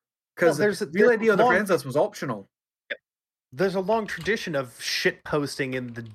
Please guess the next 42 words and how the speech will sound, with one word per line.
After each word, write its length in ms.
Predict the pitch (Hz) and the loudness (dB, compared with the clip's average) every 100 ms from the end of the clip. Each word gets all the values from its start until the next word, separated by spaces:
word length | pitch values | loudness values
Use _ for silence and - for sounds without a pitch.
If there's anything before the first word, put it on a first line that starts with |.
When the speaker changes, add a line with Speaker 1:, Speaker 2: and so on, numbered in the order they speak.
| _ 131 | _ -4
Speaker 1:
Blizzard 360 | 143 131 120 | -2 -2 -4
general 300 | 131 120 104 | -4 -4 -6
forums 640 | - 233 143 92 92 98 - | -2 0 0 -4 -8 -10 -6
and 280 | 120 143 135 | -4 -4 -6
Speaker 2:
Mm-hmm. 180 | 160 92 | -4 0
Speaker 1:
being 220 | 160 151 | 2 0
just 220 | 160 - - - | -4 -12 -14 -16
the 60 | - | -4
most 200 | 156 156 | -4 -2
toxic 400 | - 147 151 - - | 0 0 0 -12 -8
person 260 | 147 - 120 | -8 -8 -10
you 80 | |
can 180 | 110 107 | -8 -8
be. 320 | 101 156 92 - _ _ _ - | -6 -8 -10 -14 _ _ _ -8
Speaker 2:
Mm-hmm. 440 | 135 135 143 202 | -8 -6 -6 -2
Speaker 1:
Because 260 | 170 170 156 | 2 2 2
the 80 | 147 | 2
worst 240 | 196 - | 0 0
that 60 | - | -2
would 100 | 139 | 0
happen 260 | 247 220 143 | 0 0 -4
is, 100 | 135 | 2
guess 260 | 196 - | 2 2
what? 160 | 247 - | 0 0
You 60 | 170 | -4
get 200 | 143 - | -2 0
banned 220 | 185 202 | 0 0
on 100 | 185 | -2
the 60 | 151 | -4
forums. 360 | - 170 104 | -2 -4 -2
They're 80 | 127 | -4
not 140 | 196 | -4
gonna 100 | 196 - | -6 -6
ban 200 | 135 151 | -6 -6
your 160 | 151 127 | -6 -8
account 380 | 117 165 110 - | -6 -6 -6 -6
unless 220 | 110 120 | -8 -6
you 40 | 147 | -6
do 80 | 139 | -6
something 220 | 147 123 | -6 -4
egregious. 960 | 131 131 113 117 139 117 98 - - - _ _ _ _ _ _ 135 | -4 -4 -4 -4 -4 -6 -8 -6 -6 -8 _ _ _ _ _ _ -8
Speaker 2:
Mm-hmm. 520 | 131 127 131 135 | -6 -4 -4 -4